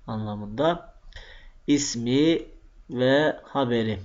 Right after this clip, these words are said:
Yuşikul meriz hasta neredeyse yuşikunun ismi damme ile merfu. En yebra'a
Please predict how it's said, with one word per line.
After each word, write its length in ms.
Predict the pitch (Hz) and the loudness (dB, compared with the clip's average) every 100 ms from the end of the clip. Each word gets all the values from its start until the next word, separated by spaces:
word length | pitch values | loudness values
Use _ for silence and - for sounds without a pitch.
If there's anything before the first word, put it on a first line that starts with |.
| - - - _ 143 | -14 -20 -20 _ 2
Yuşikul 480 | 160 - 131 131 | 4 4 -2 -4
meriz 640 | 120 120 120 139 151 147 - | -4 -2 2 2 2 -2 -4
hasta 840 | 131 135 - - 143 147 151 151 - | -2 -2 -6 2 6 8 8 6 0
neredeyse 840 | 135 135 123 107 110 - 135 139 135 | 0 2 2 -2 -6 -4 -2 0 0
yuşikunun 720 | 131 127 120 - 110 104 - | 0 0 -6 -6 -8 -8 -8
ismi 360 | 110 - 101 | -10 -10 -10
damme 260 | 101 104 120 | -8 -6 -2
ile 100 | 139 | -2
merfu. 380 | 143 143 - 139 | 0 -2 -4 -4
En 80 | 139 | -2
yebra'a 1300 | 139 135 151 160 - - 127 131 - 139 160 - | -2 4 4 4 -2 -4 0 0 4 4 4 0